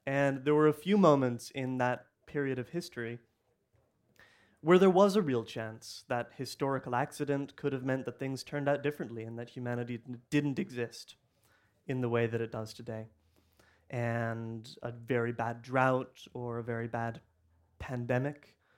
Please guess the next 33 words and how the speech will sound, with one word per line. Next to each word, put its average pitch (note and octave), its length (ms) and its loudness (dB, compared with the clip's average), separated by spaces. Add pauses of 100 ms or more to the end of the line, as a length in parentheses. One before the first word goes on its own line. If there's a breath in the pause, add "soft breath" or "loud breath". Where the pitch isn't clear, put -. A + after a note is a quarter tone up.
(240)
might C#3+ 300 2
have C3 240 -2
meant C3 220 -2
the B2+ 100 -4
end B2 180 -4
for C3 80 -8
humanity. A2+ 540 -6
And B2+ 240 -6
then F3+ 220 2
we F#3+ 100 2
sort F#3+ 160 0
of, E3+ 140 -2
we F3 100 -2
grew D3 480 4
and D#3+ 140 -2
we C#3 80 -4
became B2+ 500 -4 (760 soft breath)
more C#3 260 4
sophisticated, C#3+ 840 -4
more B2+ 160 -2
powerful. B2 640 -4
We B2 100 -8
spread C3+ 480 2
out C#3 240 4
over C#3 220 0
the D3+ 80 2
world, B2 420 -2 (560 loud breath)
and C3+ 160 -2
we C#3 80 2
became C#3 560 -2
much C#3+ 340 -2
more D3 400 0
resilient C3+ 600 -4